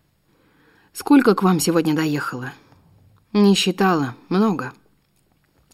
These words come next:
«А повод?» «Праздную свое бесплодие». Интересно, знает ли Ив про тот аборт? Говорить я ему не говорила, но присказка про шило и мешок никогда не перестанет быть актуальной.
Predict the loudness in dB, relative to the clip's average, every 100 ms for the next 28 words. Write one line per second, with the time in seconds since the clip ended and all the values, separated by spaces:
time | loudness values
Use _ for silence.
0 | -2 0 2 2 2 -2 -8 _ _ _
1 | -20 -20 _ 2 4 6 6 4 2 2
2 | 0 -2 -2 0 -2 -4 -8 _ _ _
3 | _ _ _ _ _ _ _ _ -2 2
4 | 2 2 0 2 2 2 2 2 0 -2
5 | -4 -2 -2 -2 -4 -8 -10 -20 _ _
6 | _ _ _ _ _ -20 _ _ 0 4
7 | 6 6 6 6 6 6 6 6 6 6
8 | 6 4 4 2 0 -2 -4 0 0 2
9 | 2 4 4 4 2 2 2 0 2 4
10 | 4 2 -4 -4 -4 -2 -4 -6 -4 -4
11 | -4 -8 -14